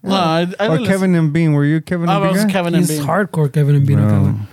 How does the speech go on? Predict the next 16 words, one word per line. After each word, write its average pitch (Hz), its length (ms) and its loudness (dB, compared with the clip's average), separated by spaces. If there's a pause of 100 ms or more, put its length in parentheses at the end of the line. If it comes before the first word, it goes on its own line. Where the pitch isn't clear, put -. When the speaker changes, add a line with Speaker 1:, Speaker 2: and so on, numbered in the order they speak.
(120)
Speaker 1:
Every, 175 420 0
every 170 240 0
religiously, 165 640 0
dude. 139 220 0
Speaker 3:
He, 190 160 0
he, 190 300 0
he 175 240 2 (160)
listened 175 320 0
to 202 80 0
him 202 80 2
until 156 340 0
he 131 60 -4
Speaker 1:
Uh, 143 60 -2
Speaker 3:
left. - 400 -2
Speaker 1:
yeah. 151 200 0 (160)
Well, 220 560 0